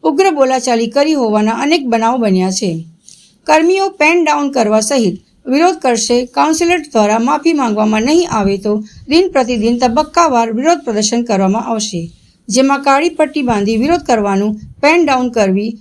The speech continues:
રેલી કાઢવી સહિતના અલગ અલગ રીતે રોષ પ્રદર્શિત કરવાનું નક્કી કરાયું છે.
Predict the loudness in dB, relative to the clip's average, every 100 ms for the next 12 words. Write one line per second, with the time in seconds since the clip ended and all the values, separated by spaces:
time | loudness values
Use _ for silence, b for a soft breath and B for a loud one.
0 | -10 0 2 2 2 0 0 0 -2 0
1 | 0 0 -2 -2 0 0 2 0 -2 -4
2 | -2 0 0 -2 -4 -4 -2 -2 -4 -2
3 | 0 0 0 0 -4 B B -2 0 0
4 | 2 0 2 0 -2 -4 -6